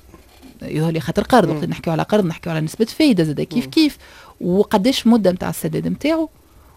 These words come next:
Speaker 1: ولأي غرض تم
Speaker 2: لأي غرض،
Speaker 1: إسناد هذا
Speaker 2: آه،
Speaker 1: القرض.
Speaker 2: آه، خلاص ال-، ال-، مثلًا، مثلًا أزمة المخابز ميتين وخمسين مليون دولار باش نوصلوا نحن نخلصوا المخابز، هذاك راهو مستوى محترم جدًا نوص-، نوصلوا له
Speaker 1: مم.
Speaker 2: راهو.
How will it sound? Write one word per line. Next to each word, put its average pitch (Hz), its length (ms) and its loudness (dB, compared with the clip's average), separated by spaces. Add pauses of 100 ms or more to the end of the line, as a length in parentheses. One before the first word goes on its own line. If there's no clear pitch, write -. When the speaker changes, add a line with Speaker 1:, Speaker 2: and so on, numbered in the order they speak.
(120)
Speaker 1:
ولأي 302 580 0
غرض 214 300 0 (200)
تم 226 240 2
Speaker 2:
لأي 226 400 4
غرض، 175 180 4
Speaker 1:
إسناد 214 260 4
هذا 214 220 4
Speaker 2:
آه، 208 40 4
Speaker 1:
القرض. 208 320 0
Speaker 2:
آه، 156 80 -10
خلاص 196 500 2
ال-، 151 140 -4
ال-، 131 840 -8
مثلًا، 180 480 -2 (120)
مثلًا 135 400 -6 (100)
أزمة 156 420 0
المخابز 139 680 -2
ميتين 160 220 -2
وخمسين 147 440 -6
مليون 143 260 -6
دولار 131 320 -12
باش - 200 -8
نوصلوا 175 280 -2
نحن 160 160 -2
نخلصوا 151 420 -4
المخابز، 131 500 -12
هذاك 160 240 -4
راهو 180 140 0
مستوى 175 420 -2
محترم 185 360 -4
جدًا 165 280 -8
نوص-، 135 300 -10
نوصلوا 143 460 -8
له 202 60 0
Speaker 1:
مم. - 120 -2
Speaker 2:
راهو. - 140 -16